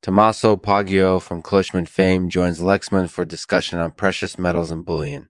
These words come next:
They discuss the historical origins of gold, silver, and other precious metals, as well as the current global market conditions, as well as the current global market conditions. Tommaso provides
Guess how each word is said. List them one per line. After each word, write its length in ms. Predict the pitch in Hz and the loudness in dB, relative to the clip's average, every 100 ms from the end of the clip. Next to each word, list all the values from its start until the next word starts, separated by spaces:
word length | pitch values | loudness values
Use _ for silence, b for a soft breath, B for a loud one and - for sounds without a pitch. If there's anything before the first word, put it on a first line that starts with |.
| _ | _
They 160 | - 95 | -4 -2
discuss 460 | 95 95 - 120 - | -2 -2 0 0 0
the 140 | 104 | 0
historical 560 | 95 - 107 110 107 104 | 0 0 2 2 2 0
origins 500 | 101 104 98 95 87 | 4 2 2 -2 -2
of 160 | 82 | -4
gold, 420 | 92 98 95 92 | 2 4 4 0
silver, 560 | - - 101 90 98 92 | -4 2 2 4 2 2
and 140 | 87 76 | -2 -2
other 200 | 92 98 | 0 0
precious 420 | - 95 87 - | 0 -2 -2 -4
metals, 600 | 95 98 98 87 - - - | 2 4 4 0 -6 -18 -10
as 160 | 92 85 | -8 0
well 220 | 98 98 | 4 4
as 100 | 82 | 0
the 80 | 90 | -6
current 380 | - 101 101 | 0 2 2
global 340 | 85 95 85 87 | 2 0 0 0
market 400 | 92 95 - 85 | 2 0 -2 -8
conditions, 640 | 85 85 82 87 85 - _ - | -6 -4 -4 -6 -10 -12 _ -12
as 140 | 87 | -2
well 160 | 95 104 | 4 4
as 100 | 95 | 2
the 80 | 90 | -4
current 360 | - 104 104 | 0 2 2
global 340 | 90 101 95 95 | 2 2 2 2
market 360 | 98 92 85 - | 2 0 -6 -8
conditions. 600 | 90 85 - 78 71 _ _ _ _ _ _ | -4 -4 -4 -10 -12 _ _ _ _ _ _
Tommaso 520 | 98 107 113 113 110 | 2 4 4 2 2
provides 460 | - 90 95 90 | 0 -2 0 0